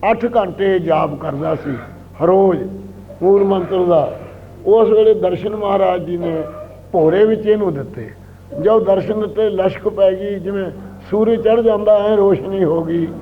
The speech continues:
ਰੋਸ਼ਨੀ ਵੇਖ ਕੇ ਬੜਾ ਆਨੰਦ ਹੋਇਆ। ਮਹਾਰਾਜ ਸਾਹਿਬ ਨੂੰ ਸਜਦਾ ਕੀਤਾ। ਹਜ਼ੂਰ ਨੇ ਕਿਹਾ, "ਬਈ ਕਿਉਂ ਮੁਹੰਮਦ ਸਾਹਿਬ ਦੇ ਦਰਸ਼ਨ ਕਰਨੇ ਆ, ਤੈਨੂੰ ਕਰਾਈਏ?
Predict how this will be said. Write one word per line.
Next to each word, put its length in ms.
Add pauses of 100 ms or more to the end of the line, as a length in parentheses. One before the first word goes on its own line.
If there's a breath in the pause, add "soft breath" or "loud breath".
(300 loud breath)
ਰੋਸ਼ਨੀ 500
ਵੇਖ 220
ਕੇ 140
ਬੜਾ 240
ਆਨੰਦ 340
ਹੋਇਆ। 320 (680 loud breath)
ਮਹਾਰਾਜ 420
ਸਾਹਿਬ 200
ਨੂੰ 100
ਸਜਦਾ 420
ਕੀਤਾ। 600 (400 loud breath)
ਹਜ਼ੂਰ 280
ਨੇ 100
ਕਿਹਾ, 220
"ਬਈ 180
ਕਿਉਂ 260
ਮੁਹੰਮਦ 440
ਸਾਹਿਬ 280
ਦੇ 80
ਦਰਸ਼ਨ 400
ਕਰਨੇ 340
ਆ, 40
ਤੈਨੂੰ 280
ਕਰਾਈਏ? 680